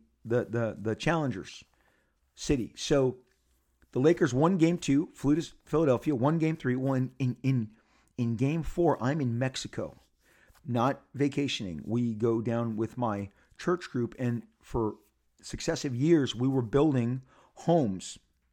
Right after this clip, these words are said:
for families that did not have one. We work with an organization, raise the money, but we would, um, and when we go,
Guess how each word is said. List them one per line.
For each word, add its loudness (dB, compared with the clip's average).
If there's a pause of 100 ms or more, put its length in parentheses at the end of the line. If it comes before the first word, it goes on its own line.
(520)
for -2
families 0
that -4
did -4
not 0
have 0
one. -8 (300)
We -2
work -2
with -4
an -4
organization, -2 (220)
raise 2
the -2
money, 0
but -4
we 2
would, 0 (380)
um, -2 (220)
and 0
when 0
we 0
go, 2